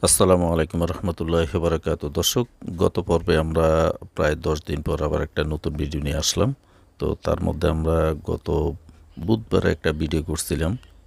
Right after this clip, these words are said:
তখন কিন্তু আমরা বলছিলাম যে কাপড়ের রেট সম্পর্কে আপনাদেরকে। আর even আপনার কাপড়ের দাম একটা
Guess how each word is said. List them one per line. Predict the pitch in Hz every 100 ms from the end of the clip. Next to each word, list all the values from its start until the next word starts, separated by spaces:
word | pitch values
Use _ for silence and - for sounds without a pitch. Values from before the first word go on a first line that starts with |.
| -
তখন | 85 90
কিন্তু | 82 92 85
আমরা | 80 80
বলছিলাম | 78 80 71 82 80 76
যে | 76
কাপড়ের | - 76 78 71 73
রেট | 71 69
সম্পর্কে | - 76 73 73 76
আপনাদেরকে। | - 76 80 - 117 - - - - - - -
আর | - 76 69 69 -
even | 85 95 95
আপনার | - 92 87 - -
কাপড়ের | 98 95 95 87
দাম | 87 87 85 85 80 - - - 82
একটা | 82 - 76 78 78